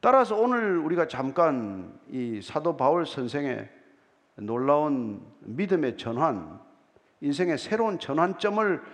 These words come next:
우리가 다메섹 도상에서 발견한다면 우리 각자는 믿음을 살아가면서 저와 여러분들의 다메섹 도상은 어딘가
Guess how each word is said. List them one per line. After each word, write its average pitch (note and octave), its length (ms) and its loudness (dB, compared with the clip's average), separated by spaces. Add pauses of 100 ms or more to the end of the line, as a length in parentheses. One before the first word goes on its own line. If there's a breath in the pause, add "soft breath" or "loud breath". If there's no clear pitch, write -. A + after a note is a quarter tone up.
(320 loud breath)
우리가 A#2+ 600 0
다메섹 D3+ 460 0
도상에서 A#2+ 460 -2
발견한다면 B2 920 -4 (580)
우리 B3 380 0 (640 loud breath)
각자는 F#3+ 800 0
믿음을 D#3+ 1080 -2 (120)
살아가면서 G#2 1040 -4 (1120)
저와 G#3 300 4
여러분들의 A3+ 580 2 (300)
다메섹 G#3+ 560 0
도상은 E3 360 -2
어딘가 A2 760 -4